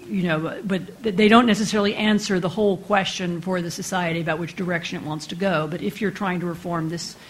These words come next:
piece of it or that piece of it, they're, they're quite big. And the other thing Poland can offer, and this I've seen, um, you know, I, I, I, is, is, and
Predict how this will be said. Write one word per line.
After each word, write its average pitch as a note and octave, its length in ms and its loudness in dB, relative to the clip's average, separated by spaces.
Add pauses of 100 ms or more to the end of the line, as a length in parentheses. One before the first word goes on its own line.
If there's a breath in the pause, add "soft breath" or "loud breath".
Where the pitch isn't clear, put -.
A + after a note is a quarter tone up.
(320 loud breath)
piece G3 240 -2
of F3+ 80 -6
it E3 80 -2
or D#3+ 80 -2
that D#3+ 220 0
piece F3+ 240 -6
of D3+ 80 -6
it, - 200 -6
they're, D#3 360 -4 (120)
they're D#3 420 -4 (340 loud breath)
quite G#3 180 4
big. D4+ 140 6
And B3 100 10
the B3+ 80 6
other G#4 220 6
thing A3 260 4
Poland F3 320 2
can F3+ 80 -2
offer, D#3 480 -4 (680)
and G3+ 140 6
this A3+ 160 4
I've G3 200 4
seen, F3+ 520 4 (480 loud breath)
um, E3+ 320 -2 (140)
you - 160 0
know, F3+ 100 2
I, E3 80 2
I, F#3+ 180 -4
I, F3+ 260 -4 (160)
is, A3+ 300 2
is, A3+ 400 6
and A#3 140 2